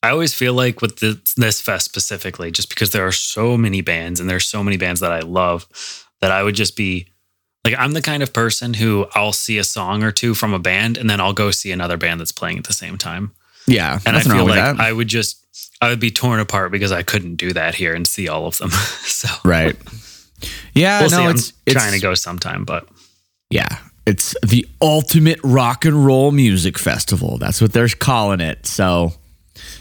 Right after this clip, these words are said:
Speaker 2: payment plans available, everyone. You know what that means. <laughs>
Speaker 1: Yep.
Speaker 2: Very
Speaker 1: It's
Speaker 2: expensive.
Speaker 1: expensive. Um, but that's all I got for news. Do you have anything?
Speaker 2: I don't at the moment. No.
Speaker 1: Cool.
Speaker 2: I don't.
Speaker 1: Um, let's go ahead and chat about those albums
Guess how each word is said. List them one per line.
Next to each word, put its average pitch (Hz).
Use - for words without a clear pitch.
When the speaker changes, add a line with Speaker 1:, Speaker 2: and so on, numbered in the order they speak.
Speaker 2:
payment 165
plans 175
available, 120
everyone. 95
You 113
know 120
what 123
that 117
means. 92
<laughs> 208
Speaker 1:
Yep. 190
Speaker 2:
Very 175
Speaker 1:
It's 190
Speaker 2:
expensive. -
Speaker 1:
expensive. 127
Um, 117
but 135
that's 147
all 180
I 180
got 165
for 139
news. 147
Do 131
you 131
have 135
anything? 165
Speaker 2:
I 135
don't 131
at 196
the 202
moment. 226
No. 202
Speaker 1:
Cool. 160
Speaker 2:
I 107
don't. 147
Speaker 1:
Um, 127
let's 131
go 160
ahead 151
and 139
chat 127
about 117
those 117
albums 117